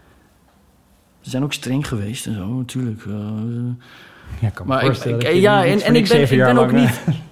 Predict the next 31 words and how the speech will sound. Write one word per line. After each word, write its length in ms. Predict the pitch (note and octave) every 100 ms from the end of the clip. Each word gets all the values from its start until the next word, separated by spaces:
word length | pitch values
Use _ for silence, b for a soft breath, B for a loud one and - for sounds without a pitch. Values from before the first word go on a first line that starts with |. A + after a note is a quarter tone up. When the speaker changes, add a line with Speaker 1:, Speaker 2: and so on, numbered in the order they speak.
| -
Speaker 2:
<laughs> 300 | - - -
Speaker 1:
weet 140 | - F#3+
je, 60 | G3
ik 100 | F3+
ben 140 | A3+
ook 100 | G#3
niet 180 | G#3+ G#3
zo'n 240 | G3 D#3
puber 320 | - B3 A#3+
geweest. 540 | A#3 G#3 G3 F#3+ E3 D3
Ik 100 | E3+
ben 140 | F#3
ook, 60 | F#3+
ik, 180 | E3 -
ik 120 | E3 C#3+
heb, 180 | F3 F#3+
ik 100 | G3+
heb 100 | G3
ook 80 |
helemaal 200 | G#3+ G#3
niet 80 | G3+
gepubert. 760 | - - - G#3 D#3+ F#3 F3+ F3
Ik 60 |
heb 100 | F#3+
het 120 | E3+ -
ze 80 |
helemaal 220 | F3 F#3 F#3+
niet 80 |
moeilijk 260 | E3+ F#3+ G#3+
gemaakt. 440 | C#3+ A#2+ A2 - - B B B B B B B B B B B - - _ _ _ _ -
Nee, 380 | - D#3 C#3+ G2+